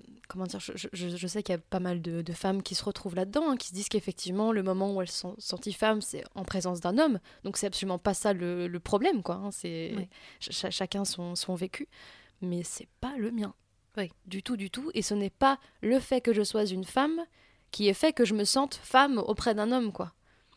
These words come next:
Speaker 2: Mm. Oui. Mais d'ailleurs, je, je connais s-, assez peu de femmes qui se définissent comme femmes. Généralement, elles vont dire fille. Elles vont dire, « Je suis une fille. » Euh,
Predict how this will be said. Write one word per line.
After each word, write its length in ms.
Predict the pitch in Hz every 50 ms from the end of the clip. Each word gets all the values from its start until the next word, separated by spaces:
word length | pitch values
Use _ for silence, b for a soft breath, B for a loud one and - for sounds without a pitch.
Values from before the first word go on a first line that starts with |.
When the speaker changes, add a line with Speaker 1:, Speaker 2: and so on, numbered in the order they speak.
| b b
Speaker 2:
Mm. 80 | 208 196 190 b b b b b b _ _ _ -
Oui. 200 | 226 208 208 - _ _ _ -
Mais 140 | 214 208 202
d'ailleurs, 300 | 196 202 202 233 262 254
je, 520 | - - 196 185 180 180 175 170 175 175 -
je 100 | 180 196
connais 220 | 196 - 196 190 196
s-, 240 | 190 - - - - _ _ _
assez 260 | - 208 196 - 226 196
peu 200 | - 247 254 220
de 200 | 202 185 180 180
femmes 500 | - - - 233 320 349 269 185 170 - _ b b b b b b b b b b b b b b b b _ _ _ -
qui 260 | - - 269 285 285
se 140 | - - 208
définissent 600 | 180 185 185 - - - 208 254 294 277 - -
comme 220 | - 175 165 165
femmes. 400 | - - - 294 277 208 196 196 190
Généralement, 480 | - 196 196 185 180 190 214 262 277
elles 100 | 247 196
vont 120 | 185 196 196
dire 200 | 185 196 196 -
fille. 480 | - - - - 247 240 226 214 202 196 _ _ _ _ _ _ _ _ _ _ _ _ _ _ -
Elles 120 | 202 196
vont 100 | 190 196
dire, « 180 | 196 226 262 247
Je 120 | 214 202 202
suis 300 | - - - 254 226 214
une 120 | 214 202
fille. » 500 | - - - - 214 196 185 180 185 190 - _ _ _ _ _ _ _ _ b b b b b b b b b b b b b _ _ - -
Euh, 260 | - - - -